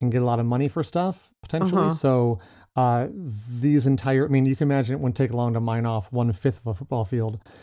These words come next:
Speaker 1: And so their habitat could be potentially completely destroyed, uh, if this goes through. So the mining has not happened.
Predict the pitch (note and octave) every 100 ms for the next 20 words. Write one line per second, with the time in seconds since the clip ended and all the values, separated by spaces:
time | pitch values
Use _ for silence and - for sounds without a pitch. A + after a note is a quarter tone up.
0 | - - B2 A2 C3+ B2 C3 B2 C3 C3
1 | B2+ A#2+ - D#3+ C#3 B2 A#2 - C3+ A#2+
2 | B2 G#2 B2 C#3 C3 A2+ G#2+ - A#2 A2+
3 | A2 F#2+ - - - - - B2 A#2 A2+
4 | A2+ B2 G2 C3+ G#2 - D3 C#3+ - G#3
5 | E3+ A2 D3 C#3+ C#3+ F#3 _ _ _ _
6 | - C#3+ D3+ E3+ F3+ D#3+ C#3+ D#3 D#3 E3+
7 | G3+ G3+ C4+ F4